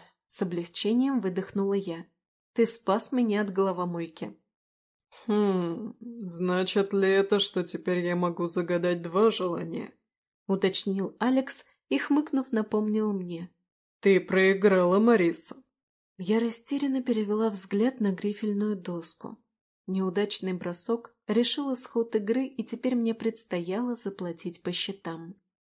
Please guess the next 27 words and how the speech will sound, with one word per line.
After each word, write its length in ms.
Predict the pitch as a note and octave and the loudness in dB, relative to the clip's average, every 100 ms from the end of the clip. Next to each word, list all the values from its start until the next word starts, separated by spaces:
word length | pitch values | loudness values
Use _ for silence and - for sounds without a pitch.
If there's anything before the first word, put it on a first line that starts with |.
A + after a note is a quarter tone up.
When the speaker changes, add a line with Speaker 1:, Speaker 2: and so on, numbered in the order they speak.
| _ - | _ -4
Speaker 1:
"А 80 | |
может, 380 | A#3+ C4 C4+ - | 0 0 -2 -4
реванш?" — 640 | C4 B3+ D4 C#4+ - - _ _ _ | -4 -2 -2 -2 -4 -6 _ _ _
с 160 | - G#3 | -2 2
надеждой 480 | G3+ G3 F3+ F#3+ | 4 4 0 0
спросила 520 | F#3 - F#3+ - F3+ F#3 | -4 -2 -4 -2 -2 -2
я. 340 | F3+ E3 F#3 _ _ _ _ _ | -4 -8 -12 _ _ _ _ _
Speaker 2:
"Сразу 640 | - - G3+ G3 F3+ F3+ E3 | -4 0 4 6 4 2 -2
после 460 | - E3 - F3 | -2 -4 -2 -2
того, 340 | E3+ F3 F3+ A#3+ | 0 2 4 4
как 220 | F#3+ - | 2 2
я 140 | F3 | 0
получу 480 | F3 F3 E3+ - A3+ | 0 -2 -2 2 2
свой 340 | A#3+ F#3 F3 | 2 0 0
выигрыш", — 720 | E3 E3+ E3+ F3 - - - _ _ - | 0 -2 -2 -2 -2 -4 -8 _ _ -12
Speaker 1:
хмыкнул 580 | - F#3+ F3 F#3 F3+ | -2 -2 0 -2 -2
вампир 500 | E3+ F3 F3 C4 C#4+ D4 _ _ | -2 -4 -2 0 0 -4 _ _
и, 100 | D4 | 2
облокотившись 840 | D4+ B3+ C#4+ D4 C#4+ D#4 D#4 C#4 - | 2 2 0 -4 -4 -4 -4 -4 -2
на 140 | A#3+ | 0
один 280 | B3 B3 A#3+ | 2 2 0
из 120 | A3+ | 0
столиков, 580 | - - C#4 C4+ C#4+ C4+ | -4 -4 -4 -4 -4 -8
стал 360 | - - G#3 G3+ | -6 -2 -2 0
задумчиво 720 | F#3 F3 G3 B3+ - B3+ B3 | 0 0 -2 -2 -4 0 2
меня 320 | A3 F#3+ F#3 | 2 -2 -4
разглядывать. 840 | F3+ - - E3 E3+ E3 D#3+ - | -4 -6 -8 -8 -8 -10 -10 -14